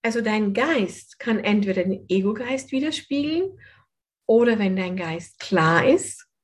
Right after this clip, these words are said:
keinen Illusionen huldigt, keinen Götzen dient, nichts wirklich macht, kann er den Himmel widerspiegeln.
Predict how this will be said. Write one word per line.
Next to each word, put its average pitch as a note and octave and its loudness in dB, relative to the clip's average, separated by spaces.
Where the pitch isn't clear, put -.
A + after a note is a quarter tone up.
keinen B3 4
Illusionen A3 0
huldigt, B3 -2
keinen G#3+ -4
Götzen G3+ -4
dient, C4+ -4
nichts A#3 4
wirklich A3+ -2
macht, C4+ -4
kann G#3 0
er G3 2
den F#3 -2
Himmel C#4+ -2
widerspiegeln. G#3 -6